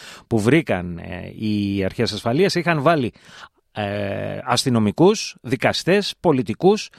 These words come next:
διάσημους, celebrities δηλαδή, και τραπεζίτες. Πάντως δεν υπήρχαν συγκεκριμένοι στόχοι με ονοματεπώνυμο. Το γεγονός αυτό της αλλοπρόσαλης και αντιφατικής ιδεολογικής έμπνευσης των δύο ομογενών φαίνεται να είναι και ο παράγοντας που δυσκολεύει,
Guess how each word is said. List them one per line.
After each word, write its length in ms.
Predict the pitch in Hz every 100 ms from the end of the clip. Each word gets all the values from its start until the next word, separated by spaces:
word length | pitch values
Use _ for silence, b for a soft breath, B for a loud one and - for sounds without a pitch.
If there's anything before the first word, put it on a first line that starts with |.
| b b
διάσημους, 680 | 101 131 147 - 185 220 127
celebrities 340 | 123 120 101
δηλαδή, 500 | - 98 95 104 220 - b b b b b
και 180 | - 208
τραπεζίτες. 760 | 202 180 156 139 143 101 90 -
Πάντως 460 | - 208 226 214 - -
δεν 320 | 110 170 214
υπήρχαν 400 | 185 175 151 131
συγκεκριμένοι 600 | 127 113 117 160 156 123 _ _
στόχοι 500 | - - 170 - 160
με 280 | - 147 180 -
ονοματεπώνυμο. 1080 | 143 139 135 127 120 127 - 131 110 95 90 B B B B
Το 100 | 139
γεγονός 400 | 131 135 170 170
αυτό 280 | 165 - 175
της 240 | 170 - -
αλλοπρόσαλης 840 | 143 143 139 - 196 202 180 143 -
και 120 | 135
αντιφατικής 560 | 117 104 113 98 185
ιδεολογικής 680 | 175 147 131 120 101 98 135
έμπνευσης 520 | 139 131 127 - 107
των 180 | - 107
δύο 140 | 120 135
ομογενών 480 | 117 101 98 120 151 B B B
φαίνεται 340 | 190 208 185
να 100 | 180
είναι 160 | 175 202
και 120 | 180
ο 40 | 160
παράγοντας 500 | 147 175 196 180 -
που 120 | 156
δυσκολεύει, 800 | 139 - - 127 151 202 127